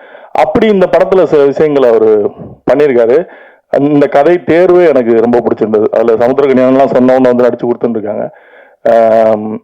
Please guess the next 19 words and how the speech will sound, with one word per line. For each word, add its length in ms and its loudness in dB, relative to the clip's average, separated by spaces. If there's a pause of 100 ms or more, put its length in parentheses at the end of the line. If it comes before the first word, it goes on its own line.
(420)
சமுத்திரக்கனி 460 -2
அண்ணன், 720 0 (140)
ஆம், 240 0
கொஞ்சம், 300 0
கொஞ்ச 220 0
நேரம் 220 0
பண்ணாதான் 400 0
சிறப்பா 260 0
பண்ணி 180 -4
கொடுத்துருக்காரு. 520 -4
மற்ற 380 2
நடிச்ச 420 0 (760)
மகானா 360 2 (260)
அவங்க, 320 0
அவங்க 220 2
கதாபாத்திரத்தை 600 0
சிறப்பா 260 0
பண்ணியிருக்காங்க. 480 -2 (800)
ஆம், 480 2